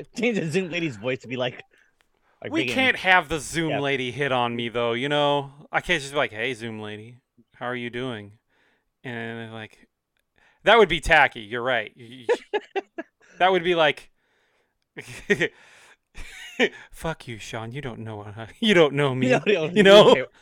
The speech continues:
Speaker 1: You don't care what I want. You don't care how I feel.
Speaker 2: Yeah, you don't care how I feel. And then it's just like,
Speaker 1: <laughs>
Speaker 2: yikes. Touch
Speaker 1: Yep.
Speaker 2: the nerve. <laughs> Hello, everyone. Sean Vander here of the E S Arcade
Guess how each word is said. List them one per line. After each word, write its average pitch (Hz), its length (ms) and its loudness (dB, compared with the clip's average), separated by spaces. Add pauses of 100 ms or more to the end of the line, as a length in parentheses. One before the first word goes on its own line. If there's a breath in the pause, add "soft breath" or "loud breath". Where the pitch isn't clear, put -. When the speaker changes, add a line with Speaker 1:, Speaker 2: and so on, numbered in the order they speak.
(100)
Speaker 1:
You 233 120 2
don't 262 120 0
care 214 140 2
what 202 140 2
I 180 100 0
want. 190 220 -2
You 208 80 -2
don't 247 120 0
care 170 200 -2
how 156 100 -2
I 147 100 -2
feel. 170 440 -2
Speaker 2:
Yeah, 147 240 -6
you 147 120 -14
don't 185 160 -12
care 123 180 -20
how 113 160 -14
I 104 100 -14
feel. 110 400 -18 (640)
And 143 100 -12
then 139 140 -10
it's 131 180 -12
just - 140 -18
like, 120 180 -8 (160)
Speaker 1:
<laughs> 113 840 -20
Speaker 2:
yikes. 117 800 -14 (800)
Touch 104 140 -20
Speaker 1:
Yep. 143 160 -12
Speaker 2:
the 202 80 -20
nerve. - 600 -20
<laughs> 233 140 -10 (1080)
Hello, 285 260 6
everyone. 233 640 6 (640 loud breath)
Sean 143 380 -6
Vander 135 360 -8
here 139 280 -8
of 220 180 -4
the 233 240 -10
E 233 120 -4
S 226 160 -2
Arcade 220 480 -4